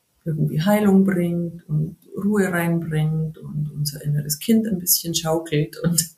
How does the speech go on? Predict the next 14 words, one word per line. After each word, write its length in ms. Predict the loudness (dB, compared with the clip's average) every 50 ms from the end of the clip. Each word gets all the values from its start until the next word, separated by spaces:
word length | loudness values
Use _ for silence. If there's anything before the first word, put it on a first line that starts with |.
| 0
<laughs> 180 | 0 0 0 0 -8 -8 -8 -6 -6 -6 -8 -8 -8 -8 -10 -10 -10 -12 -14 -14 -16 _ -4 0
ähm, 640 | 0 0 2 0 -2 -4 -4 -2 0 0 0 -2 -4 -6 _ _ _ _ _ _ _ _ _ _ _ _ _ _ _ _ _ _ _ _ _ _ -4
genau, 340 | 0 2 4 4 4 4
wenn 160 | 4 4 4 2
wir 80 | 2
ein 120 | 0 -2 0
Thema 380 | 2 2 4 4 4 2 2
grad 360 | 2 2 0 0 0 -2 -6
haben, 400 | -4 -2 -2 -2 -2 -2 -2 -4 -4
kann 220 | -2 0 0 2
man 80 | 2 0
es 160 | -2 -4 -2
natürlich 440 | -4 -4 -4 -2 -4 -4 -4 -4 -6
dann 300 | -6 -8 -8 -8 -10 -10